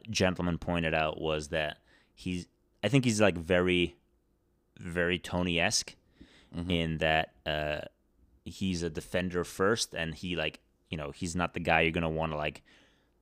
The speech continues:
Speaker 1: have on the field to push back the other team's defenders or anything.
Speaker 2: Right.
Speaker 1: But definitely somebody that, you know, that
Speaker 2: Yeah.
Speaker 1: covers his defensive responsibilities, which is what you need out of a left back.
Speaker 2: Yeah,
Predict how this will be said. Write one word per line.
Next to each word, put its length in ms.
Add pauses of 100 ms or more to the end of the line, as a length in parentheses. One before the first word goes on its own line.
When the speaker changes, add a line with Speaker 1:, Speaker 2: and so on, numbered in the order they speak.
(220)
Speaker 1:
have 340
on 120
the 60
field 360
to 80
push 300
back 280
the 80
other 160
team's 280
defenders 520
or 40
anything. 220
Speaker 2:
Right. 240 (400)
Speaker 1:
But 240
definitely 640 (440)
somebody 680
that, 400 (340)
you 140
know, 280 (1200)
that 160
Speaker 2:
Yeah. 60
Speaker 1:
covers 380
his 120
defensive 380
responsibilities, 540
which 140
is 100
what 100
you 80
need 180
out 100
of 60
a 40
left 200
back. 280 (160)
Speaker 2:
Yeah, 300